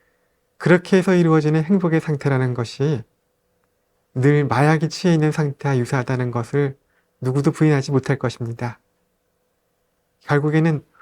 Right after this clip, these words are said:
완전하고도 가치 없는 망각 이외에는 아무런 기대할 것이 없는 이러한 상태가 과연 진정한 행복일 수 있는 것일까요? 우리가 현대 과학 기술이 발달이 제한하는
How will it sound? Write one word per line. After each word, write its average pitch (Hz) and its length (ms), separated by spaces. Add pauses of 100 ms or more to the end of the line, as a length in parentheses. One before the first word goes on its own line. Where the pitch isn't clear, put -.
(300)
완전하고도 151 640
가치 - 380
없는 139 280
망각 127 400
이외에는 123 540 (600)
아무런 147 380
기대할 143 260
것이 139 280
없는 127 280
이러한 127 260
상태가 135 540 (460)
과연 131 440 (180)
진정한 143 400
행복일 165 320
수 - 140
있는 127 220
것일까요? 123 600 (1400)
우리가 156 300
현대 190 260
과학 160 240
기술이 156 300
발달이 139 360
제한하는 131 560